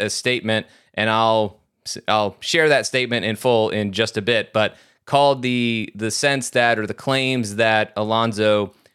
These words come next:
was fired for breach of contract over some press appearances for Argentina nineteen eighty-five, said that that was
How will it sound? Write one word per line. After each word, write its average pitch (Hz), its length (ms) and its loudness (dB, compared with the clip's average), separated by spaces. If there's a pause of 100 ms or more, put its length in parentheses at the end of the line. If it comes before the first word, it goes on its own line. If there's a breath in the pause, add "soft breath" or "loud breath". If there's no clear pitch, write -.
was 104 680 0
fired 123 560 2
for 107 240 -2
breach 113 280 -4
of 98 80 -12
contract 110 640 -2
over 104 220 -2
some 98 180 -6
press 127 280 0
appearances 101 880 -2
for 104 420 0
Argentina 104 480 -2
nineteen 101 300 -4
eighty-five, 101 560 0 (280 soft breath)
said 123 280 -2
that 110 140 -4
that 120 200 2
was 107 300 0